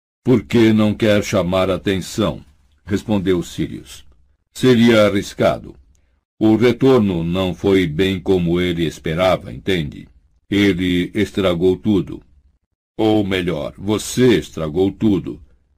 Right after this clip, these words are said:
disse Lupin com um sorriso de satisfação. "Como?" perguntou Harry, perplexo. "Você não devia ter sobrevivido", disse Sirius.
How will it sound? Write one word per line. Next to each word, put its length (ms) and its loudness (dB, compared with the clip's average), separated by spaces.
disse 480 -2
Lupin 440 -4
com 480 -4
um 100 -2
sorriso 600 -2
de 160 -4
satisfação. 720 -6
"Como?" 580 2
perguntou 720 2
Harry, 560 0
perplexo. 800 -4
"Você 600 4
não 220 2
devia 400 4
ter 320 2
sobrevivido", 1000 -2
disse 420 -4
Sirius. 640 -8